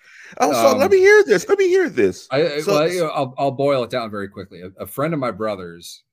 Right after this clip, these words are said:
Speaker 2: um, I, I was working at the paper in, in Iowa at this point. Um, he was passing through town. I met up with him for dinner, and we were,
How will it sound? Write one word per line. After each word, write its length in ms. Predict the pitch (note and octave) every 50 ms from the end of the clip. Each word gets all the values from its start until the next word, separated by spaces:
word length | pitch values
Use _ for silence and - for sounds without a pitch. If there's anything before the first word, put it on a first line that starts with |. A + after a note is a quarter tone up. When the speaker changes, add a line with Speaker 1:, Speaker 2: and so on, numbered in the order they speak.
| _ -
Speaker 2:
um, 520 | G2+ F#2+ F#2 F#2 F#2 F2+ F2 F2 E2+ F2+ _
I, 180 | F#2+ G#2+ G#2+ G#2+
I 160 | G2+ G#2 G#2
was 160 | G#2 G#2 F#2 F#2
working 320 | G#2+ G#2+ G#2+ - A2 G2
at 40 | -
the 60 | -
paper 420 | - - A2 G2+ G2 G2 G2 F#2
in, 200 | F2+ F2 E2+ F2 -
in 160 | G2 F2+ F2
Iowa 380 | F2+ F#2 F#2 F#2 F2+ F2 E2 D#2
at 80 | D#2
this 160 | - E2+ -
point. 340 | - - D#2 D#2+ D#2+ D#2 - _ _ _ _ - -
Um, 460 | F#2+ F2+ F2 F2 E2 E2 E2 D#2+ D#2+ _ _ _ _ _ _ - _ _ _ _ _ _ _
he 200 | _ D3 C#3 C#3+
was 120 | D3+ C#3
passing 460 | - - C3 B2+ A#2+ A2 - - A2 G2
through 180 | - A2 G2
town. 400 | - - G2 F#2 F2+ F2 F2 F2 - _ _
I 120 | - G2+ G2
met 200 | G2+ G#2 G#2+ G#2
up 220 | G2+ G2 - -
with 180 | G2 F2+ - G2
him 140 | F2+ E2+ -
for 100 | F#2 F2
dinner, 460 | F2 F#2 F2+ E2+ E2 D#2+ D#2+ D#2+ _ _ _ _ _ _ _ _ _ _ _
and 280 | A2 G#2 G2+ G2 F#2+ F#2
we 100 | G#2 G#2+
were, 400 | G#2+ G#2 G2+ G2 F#2+ F#2+ F#2+